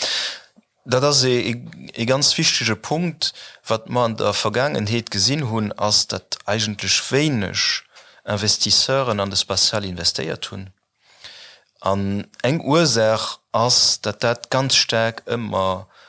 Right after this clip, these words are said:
von den Agenzen pilotiert ging ist. Und ich meine, für einen Investisseur ist es klar, weil das den Interesse für eine Entreprise zu investieren, die Projekte möchte für, ich weiß nicht, äh, mal heinz du, äh, äh,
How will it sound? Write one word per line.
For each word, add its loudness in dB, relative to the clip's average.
von -2
den 0
Agenzen 4
pilotiert -6
ging -14
ist. 0
Und -6
ich 0
meine, 0
für -2
einen 0
Investisseur 2
ist -2
es -10
klar, -2
weil 0
das 2
den -2
Interesse 0
für -2
eine -2
Entreprise -4
zu 2
investieren, 2
die -6
Projekte 0
möchte 0
für, -2
ich 0
weiß 2
nicht, -12
äh, -2
mal -2
heinz 2
du, 2
äh, 0
äh, -10